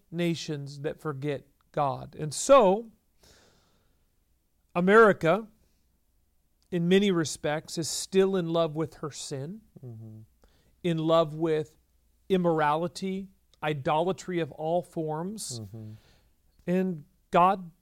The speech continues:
Speaker 1: judges those sins
Speaker 2: Yes.
Speaker 1: the last I checked. And so,
Speaker 2: Mm-hmm.
Speaker 1: you know, that, those are my thoughts as to your question. And,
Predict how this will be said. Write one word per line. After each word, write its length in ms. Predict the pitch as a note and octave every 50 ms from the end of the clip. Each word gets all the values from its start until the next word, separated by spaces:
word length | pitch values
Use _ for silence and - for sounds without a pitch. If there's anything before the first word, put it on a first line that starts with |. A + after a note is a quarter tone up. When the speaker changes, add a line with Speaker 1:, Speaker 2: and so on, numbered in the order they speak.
| _ _
Speaker 1:
judges 480 | - F#3+ G3+ A#3 G#3 F3+ F#3 E3 C#3 B2+
those 260 | - D3+ C#3+ C#3+ C3+ -
sins 480 | - D#3+ D3 C3+ C3 C3 C3 C3 - A#2+
Speaker 2:
Yes. 260 | A#2+ A2+ G#2 G2+ -
Speaker 1:
the 160 | - D#3 E3
last 360 | E3 E3 E3 D#3+ D#3 - - D#3
I 120 | C#3 C3+
checked. 460 | C#3 - - F3 D3+ C#3 - _ -
And 120 | D#3 D3+ A#2+
so, 280 | G#2 E3+ D#3+ D3 C#3+
Speaker 2:
Mm-hmm. 1080 | C#3 - _ _ _ _ _ _ _ _ _ _ _ _ _ _ _ _ _ - _ E3
Speaker 1:
you 60 | F3
know, 140 | E3+ E3+ D#3+
that, 240 | D#3+ F3+ F#3 D#3+ F3
those 220 | F#3+ G3+ G3+ F#3
are 60 | G3+ G3
my 180 | F#3+ F3+ F3
thoughts 360 | E3+ - F3 E3+ F3 E3+ -
as 180 | F3+ F3 E3+ -
to 120 | - -
your 140 | F3 E3 D#3+
question. 480 | D#3 - F3+ E3+ E3 - - E3+ D#3 D#3
And, 220 | D#3+ D#3 D3 -